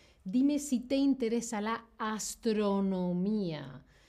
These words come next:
Dime, "Sí, me encanta". "Uh, no sé qué es eso, Ana", o "No creo en eso, Ana", o "Me interesan más otros temas.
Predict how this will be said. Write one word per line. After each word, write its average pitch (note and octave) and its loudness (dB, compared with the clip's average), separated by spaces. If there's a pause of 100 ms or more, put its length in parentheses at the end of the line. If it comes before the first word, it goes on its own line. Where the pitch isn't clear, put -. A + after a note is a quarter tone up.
(200)
Dime, F3+ -6
"Sí, E4+ 0
me C4 -2
encanta". B3 0
"Uh, D#4 -4
no G#3+ -2
sé B3+ -6
qué G#3+ -4
es - -10
eso, A#3+ -4
Ana", G#3 -4
o D#3+ -6
"No G3+ 2
creo G#3+ 0
en F#3+ -2
eso, G3 -6
Ana", F#3 -6 (380)
o C4 0
"Me D#4 -2
interesan C4+ 0
más G#3 -6 (180)
otros A3 -4 (200)
temas. F#3+ -4